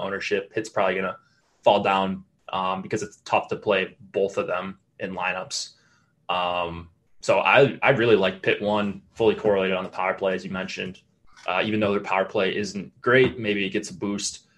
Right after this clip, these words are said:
if Letang can play. I'm looking at a tweet from one of the, I think he's a Penguins beat writer. Yeah, Penguins writer. Mike Sullivan indicated John Marino, Mike Matheson, and Chris Letang are all available for tonight's game.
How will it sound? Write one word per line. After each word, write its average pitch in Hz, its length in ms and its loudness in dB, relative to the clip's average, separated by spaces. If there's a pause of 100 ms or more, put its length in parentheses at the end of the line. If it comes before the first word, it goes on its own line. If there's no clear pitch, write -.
(280)
if 131 180 6
Letang 120 460 0
can 113 160 0
play. 107 500 6 (140)
I'm 110 200 -2
looking 117 260 0
at 113 80 6
a 104 60 4
tweet 107 460 -2
from 101 500 0
one 107 260 0
of 98 240 -2
the, 95 460 -6 (400)
I 82 100 -8
think 147 160 -8
he's 156 140 -6
a - 40 -16
Penguins 90 440 -10 (200)
beat 92 200 -10
writer. 90 200 -6
Yeah, 90 260 2 (120)
Penguins 117 320 0
writer. 101 380 4 (800)
Mike 143 180 8
Sullivan 131 400 8
indicated 120 420 0
John 117 240 2
Marino, 113 340 2
Mike 107 240 0
Matheson, 104 500 -2
and 104 180 0
Chris - 320 -4
Letang 98 340 -4
are 92 120 0
all 98 200 2
available 98 360 -4
for - 180 -8
tonight's 92 400 -8
game. 80 300 -16